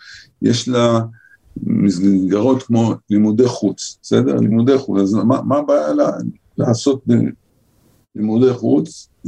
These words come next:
יועצים מנטליים, ואנחנו יכולים לתת תעודות,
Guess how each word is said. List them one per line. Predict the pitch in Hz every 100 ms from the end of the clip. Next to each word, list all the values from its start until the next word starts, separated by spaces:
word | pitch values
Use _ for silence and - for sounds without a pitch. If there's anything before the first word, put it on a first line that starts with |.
| -
יועצים | 101 101 - - 131
מנטליים, | 117 - 113 117 143 151 113
ואנחנו | 113 113 120
יכולים | 117 113 131
לתת | 120 123 127 - - - - _ _
תעודות, | 117 110 98 110 120 120 -